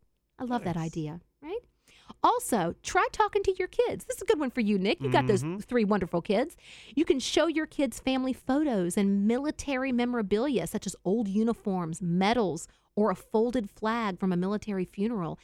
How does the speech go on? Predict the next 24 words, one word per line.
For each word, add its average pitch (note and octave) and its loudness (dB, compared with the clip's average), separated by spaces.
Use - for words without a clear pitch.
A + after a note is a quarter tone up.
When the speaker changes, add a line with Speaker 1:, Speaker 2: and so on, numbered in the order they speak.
Speaker 1:
Explain B3 0
the D#4+ 2
significance C4+ 0
of F3 -2
these F3 -2
items D#3+ -4
and F#3 2
what F#3+ 0
being F3 -2
a D#3+ -4
veteran E3 -4
means. E4+ -2
Speaker 2:
Right. A#2 -4
And B2 -2
then C#3 -2
we D3 -2
have E3 -2
a E3 -6
lot A#2 -2
of A#2+ -6
great A#2+ -6
little, A#2+ -4
um, B2+ -2
museums B2+ -2